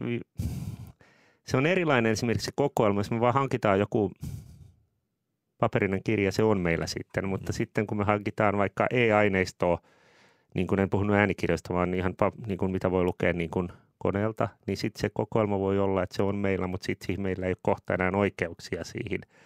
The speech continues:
Speaker 2: Aivan.
Speaker 1: Eli kaikkea tällaisia, että se on niin kun haasteellista.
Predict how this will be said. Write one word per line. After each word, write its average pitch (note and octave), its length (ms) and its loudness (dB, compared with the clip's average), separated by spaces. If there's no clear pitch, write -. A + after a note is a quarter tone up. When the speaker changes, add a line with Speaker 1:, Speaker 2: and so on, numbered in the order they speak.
Speaker 2:
Aivan. F#2+ 380 -8
Speaker 1:
Eli G2 200 2
kaikkea A2+ 520 2
tällaisia, A2+ 500 4
että - 180 -2
se A#2 120 2
on A#2+ 160 2
niin B2 100 0
kun B2 140 0
haasteellista. G2 960 0